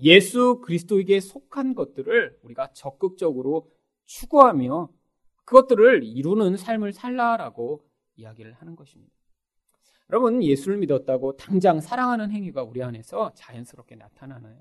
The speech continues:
예수를 믿었다고 세상의 이런 경향성을 벗어나 하나님이 원하시는 삶을 바로 추구할 수 있나요? 예수를 믿었다고 돈을 사랑하던 사람이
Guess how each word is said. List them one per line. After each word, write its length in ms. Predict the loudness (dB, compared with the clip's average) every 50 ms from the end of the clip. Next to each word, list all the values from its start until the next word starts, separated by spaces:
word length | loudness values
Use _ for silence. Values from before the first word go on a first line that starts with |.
| _ _ _ _ _ _ _ _ _ _ _ _ _ _ _ _ _ -4
예수를 300 | -4 -2 -2 -2 -2 0
믿었다고 800 | 0 2 2 0 2 2 0 0 2 0 0 0 -2 -2 -6 -14 _ _ _ _ _ _ _
세상의 640 | _ -10 -8 0 4 4 4 6 4 2 2 2 2
이런 560 | 2 2 2 2 2 2 0 -2 -6 -6 -10 _ _ _ _ _ _ _ _ _ _
경향성을 800 | _ 0 2 4 4 2 2 0 -2 -2 0 0 0 -2 -4 -6
벗어나 640 | _ -10 -10 -10 -10 -10 -6 -4 -2 -2 -2 -4 -10 _ _ _ _ _ _ _ _ _ _
하나님이 460 | _ 0 2 4 4 4 2 0 0
원하시는 600 | 0 2 2 2 4 2 2 0 -2 -2 -4 -4
삶을 580 | -4 -4 -4 -4 -2 -4 -2 -2 -2 -2 -2 -6
바로 300 | _ -20 -16 -14 -12 -14
추구할 400 | -14 -16 -20 -12 -10 -8 -8 -8
수 400 | -10 -16 _ -20 -20 -20 -20 -20 -20
있나요? 440 | _ -20 -18 -18 -18 -18 -20 -20 -20 _ _ _ _ _ _ _ _ _ _ _ _ _ _ _ _
예수를 280 | 2 2 2 4 2 2
믿었다고 760 | 4 4 4 4 6 6 6 6 8 6 6 6 4 0 -8 _
돈을 340 | _ 2 4 6 6 6 4
사랑하던 460 | 4 2 2 2 2 0 0 -2 -2
사람이 480 | -2 -2 -2 -2 -2 -4 -6 -8 -10